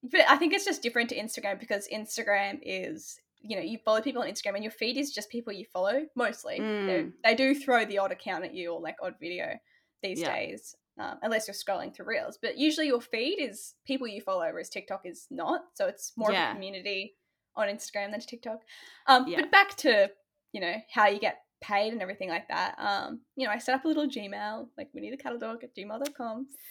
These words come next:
Speaker 2: Stop.
Speaker 1: And, um, put it in my bio, and I was getting a few sort of emails and messages. And at the start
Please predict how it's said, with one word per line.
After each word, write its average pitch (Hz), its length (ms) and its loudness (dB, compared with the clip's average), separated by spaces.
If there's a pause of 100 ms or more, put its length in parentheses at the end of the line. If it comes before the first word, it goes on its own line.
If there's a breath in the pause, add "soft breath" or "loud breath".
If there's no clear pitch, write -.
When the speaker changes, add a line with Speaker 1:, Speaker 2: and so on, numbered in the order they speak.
Speaker 2:
Stop. 254 360 -4
Speaker 1:
And, 220 220 2
um, 214 420 2 (140)
put 233 100 -2
it 214 120 -2
in 254 80 2
my 269 120 4
bio, 202 360 2
and 202 200 0
I 214 240 -6
was 233 160 -8
getting 214 220 -4
a 233 80 -8
few 233 440 -4 (120)
sort 220 180 -2
of 208 120 0 (260)
emails 220 400 0
and 190 100 -8
messages. 185 680 -6
And - 400 -12
at 247 120 2
the 247 80 -2
start 190 460 0